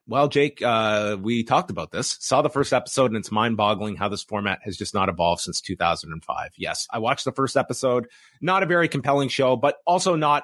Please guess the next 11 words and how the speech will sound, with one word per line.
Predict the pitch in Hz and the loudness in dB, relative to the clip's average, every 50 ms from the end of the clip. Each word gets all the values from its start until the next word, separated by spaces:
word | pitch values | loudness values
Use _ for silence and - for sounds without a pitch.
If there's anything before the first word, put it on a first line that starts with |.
| - - | 0 0
appealing | 135 - - - 127 113 107 107 101 95 - | -2 0 0 0 0 0 0 -2 -4 -6 -4
to | - 113 107 104 101 95 - _ | -2 -2 -2 -2 -2 -6 -6 _
myself | 101 107 - - 123 113 - | -4 -2 0 2 0 2 0
or | 110 - 110 | -2 -2 0
Eric | 113 107 101 104 - - | 0 0 0 0 -2 -4
or | - 120 104 101 104 - | -6 -4 -2 -2 -2 0
probably | - 135 139 135 131 120 131 127 123 | 2 4 4 4 2 2 2 2 2
anyone | 131 127 120 117 113 110 | 2 2 0 0 0 0
that | 107 104 104 | 0 0 2
has, | 113 110 104 95 - - - - - - _ _ _ - | 2 0 0 -2 -6 -10 -12 -16 -20 -20 _ _ _ -2
um, | 113 107 104 101 98 92 | 0 0 0 0 -2 -4